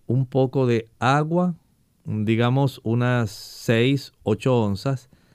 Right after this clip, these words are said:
al cual se le haya añadido una cucharadita de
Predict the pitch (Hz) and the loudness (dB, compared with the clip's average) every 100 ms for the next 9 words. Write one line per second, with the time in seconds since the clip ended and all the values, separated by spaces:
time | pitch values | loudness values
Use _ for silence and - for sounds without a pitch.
0 | _ _ _ - 135 147 143 143 131 120 | _ _ _ 0 0 2 2 2 2 2
1 | 113 120 127 131 123 113 120 - 117 127 | 2 2 2 2 2 2 0 -2 -2 0
2 | 139 135 - 120 107 - 107 98 98 90 | 0 -2 -4 -4 -4 -2 -2 0 0 0
3 | 104 127 127 165 170 151 _ - 87 80 | 0 -2 -2 -2 -2 -4 _ -10 -6 2
4 | 113 113 | 2 2